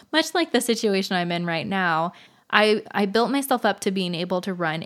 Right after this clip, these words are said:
eight miles straight, and, um, I sprained my ankle.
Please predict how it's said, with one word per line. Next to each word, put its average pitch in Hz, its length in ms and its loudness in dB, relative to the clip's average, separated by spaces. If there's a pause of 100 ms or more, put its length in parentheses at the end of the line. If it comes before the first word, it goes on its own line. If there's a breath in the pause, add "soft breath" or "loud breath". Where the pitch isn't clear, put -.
eight 160 220 -6 (140)
miles 160 360 -4
straight, 170 640 -6 (140)
and, 180 420 0
um, 175 380 -2 (200)
I 196 100 -2
sprained 196 300 -2
my 202 80 0
ankle. 180 460 -2